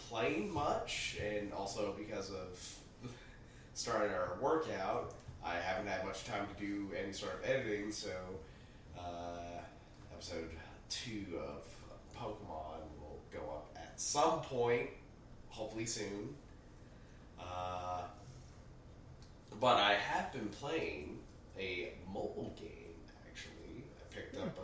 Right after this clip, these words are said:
Speaker 1: a game called Ridiculous Fishing, and that game is really fun.
Speaker 2: Sounds ridiculous.
Speaker 1: It is pretty ridiculous,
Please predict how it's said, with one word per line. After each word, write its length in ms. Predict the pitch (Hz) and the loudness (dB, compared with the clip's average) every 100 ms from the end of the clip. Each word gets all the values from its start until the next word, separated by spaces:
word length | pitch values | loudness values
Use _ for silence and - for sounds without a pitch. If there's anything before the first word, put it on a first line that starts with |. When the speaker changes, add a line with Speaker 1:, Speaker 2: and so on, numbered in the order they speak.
| 98 | -4
Speaker 1:
a 40 | 98 | -2
game 220 | 104 101 101 | -2 -2 -2
called 320 | 113 117 117 | -2 -2 0
Ridiculous 580 | 120 151 151 160 160 - | 0 2 0 4 4 6
Fishing, 480 | 208 208 - - - - - - - - - - - - - | 6 6 6 2 -2 -8 -14 -16 -16 -16 -16 -16 -16 -16 -8
and 260 | 92 92 92 | -2 0 2
that 180 | 98 95 | 0 4
game 320 | 104 104 104 | 8 8 8
is 260 | 101 104 - - - - - - - | 6 4 2 -6 -14 -14 -14 -12 -6
really 300 | - 160 165 | 6 12 12
fun. 360 | 160 170 151 127 - - - - - - | 12 10 8 6 2 -6 -12 -16 -16 -14
Speaker 2:
Sounds 280 | - - 120 | -8 -4 -2
ridiculous. 600 | 110 104 101 104 107 - - - - | -2 -2 -2 -2 -2 -6 -10 -14 -6
Speaker 1:
It 100 | 98 | 0
is 280 | 107 131 - - - - | 2 2 -2 -8 -12 0
pretty 220 | 135 135 | 2 2
ridiculous, 840 | 127 139 139 135 131 131 - - | 2 2 2 0 0 0 0 -4